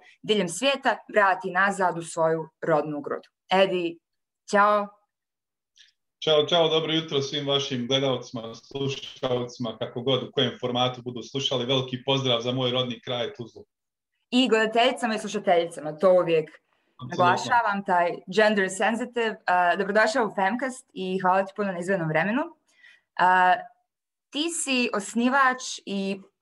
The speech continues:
Speaker 1: predsjednik, ili kako se već to zove, nije ni bitno, B H Fondacije budućnosti, to jeste B H Futures Foundation, a, jednog novog, da tako kažem, hibridnog oblika obrazovanja,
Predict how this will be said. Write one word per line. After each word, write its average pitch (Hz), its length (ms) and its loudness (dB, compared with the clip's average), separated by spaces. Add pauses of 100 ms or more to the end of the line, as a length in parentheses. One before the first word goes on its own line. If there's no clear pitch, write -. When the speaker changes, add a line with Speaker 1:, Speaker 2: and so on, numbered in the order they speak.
(120)
Speaker 1:
predsjednik, 190 540 2
ili 185 120 2
kako 175 240 2
se 170 100 -8
već 165 180 -4
to 170 100 -4
zove, 190 220 2
nije 220 140 -2
ni 196 100 -2
bitno, 226 280 0
B 233 160 4
H 220 140 0
Fondacije 196 460 0
budućnosti, 180 560 -10 (540)
to 185 60 -4
jeste 196 160 0
B 208 120 4
H 196 160 2
Futures 214 280 -2
Foundation, 175 600 2 (400)
a, 185 300 6 (120)
jednog 220 360 2 (160)
novog, 220 640 4
da 190 100 -10
tako 214 200 -2
kažem, 214 340 -2
hibridnog 220 460 -2
oblika 190 540 2
obrazovanja, 165 760 -2